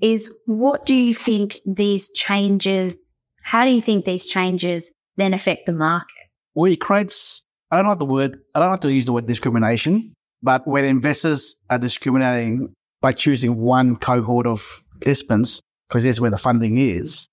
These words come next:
Speaker 2: it was just unfair for the market itself, for the participants themselves in general, and the providers. So we're having a more of a level playing field for, uh,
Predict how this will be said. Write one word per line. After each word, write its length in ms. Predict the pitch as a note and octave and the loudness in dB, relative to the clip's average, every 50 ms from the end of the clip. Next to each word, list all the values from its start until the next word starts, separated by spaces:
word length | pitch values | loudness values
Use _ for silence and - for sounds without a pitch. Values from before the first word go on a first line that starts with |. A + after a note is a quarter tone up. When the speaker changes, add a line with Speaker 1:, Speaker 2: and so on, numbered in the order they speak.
| _ _ _ _ | _ _ _ _
Speaker 2:
it 40 | - C#3+ | 0 0
was 80 | C#3 | 2
just 140 | D3+ C#3+ E3+ | 2 2 2
unfair 360 | B2+ A#2+ B2 - B2+ A2 A2 | 2 0 0 0 -2 -2 -2
for 80 | G#2+ A2+ | -2 -2
the 80 | A2 | 0
market 400 | A2 A2 G#2+ A2+ - - - - | 0 2 2 0 0 -2 -4 -4
itself, 480 | A#2 - - A#2+ C#3+ F3+ - - - - _ _ _ _ | -4 -2 0 0 0 0 -2 -6 -12 -16 _ _ _ _
for 320 | - - - - A#2+ A#2 G#2+ | -20 -8 -2 0 0 0 0
the 60 | G#2+ | -2
participants 340 | - B2+ A#2 - - G#2+ - | -2 -2 -2 -2 -2 -4 -2
themselves 480 | A#2+ G#2+ G2+ - A2 B2 B2 G#2+ G#2+ | -2 -2 0 0 0 0 -2 -4 -6
in 80 | - A#2 | -4 -2
general, 320 | A2+ G#2+ G#2 C3 D3+ F3+ | -2 -2 -2 -2 -2 0
and 160 | - A#2 C3 C3 | 0 2 0 0
the 60 | A2+ | 0
providers. 560 | B2 G#2 A2 G#2+ G#2+ A#2+ C#3+ F3 E3+ - - _ _ _ _ _ | -2 -2 0 0 0 0 0 -2 -4 -8 -12 _ _ _ _ _
So 180 | - - - C#3 | -8 -6 -2 0
we're 120 | C#3 C#3+ | 0 0
having 520 | C#3 - D#3 E3 F3 F#3 F3 E3 F3 D#3+ D3+ | 0 0 0 0 2 2 2 2 2 2 2
a 40 | |
more 240 | C#3+ C#3+ C#3+ D3 D#3 | 2 2 0 0 0
of 180 | D3 D3 C3 B2+ | 0 2 2 2
a 20 | |
level 240 | C3 C3 B2+ B2+ G#2+ | 2 2 0 -2 -2
playing 400 | G2+ - A#2+ A#2 B2 C3 C3+ C3+ | -2 0 0 2 2 2 0 0
field 340 | - - C3+ C3+ C#3 C3+ C#3 | -2 -2 0 0 0 -2 -4
for, 600 | - - - B2 A#2+ A#2 A#2+ A#2 A#2 A#2 A#2 A#2 | -6 -4 -2 0 0 0 0 0 0 0 0 0
uh, 260 | A2+ A2+ A2+ G#2+ | 2 2 0 0